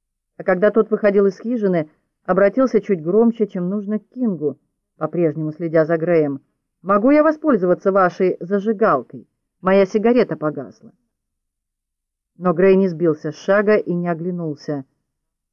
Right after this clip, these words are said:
«Надёжный парень», угрюмо подумал Марлоу.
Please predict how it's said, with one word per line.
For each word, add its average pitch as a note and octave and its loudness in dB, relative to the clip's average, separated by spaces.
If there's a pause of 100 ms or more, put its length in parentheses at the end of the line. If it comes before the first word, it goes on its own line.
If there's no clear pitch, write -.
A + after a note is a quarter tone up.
(540)
«Надёжный D#3 -2
парень», C#3+ -8 (140)
угрюмо D#3 -6
подумал D3+ -4
Марлоу. C3+ -8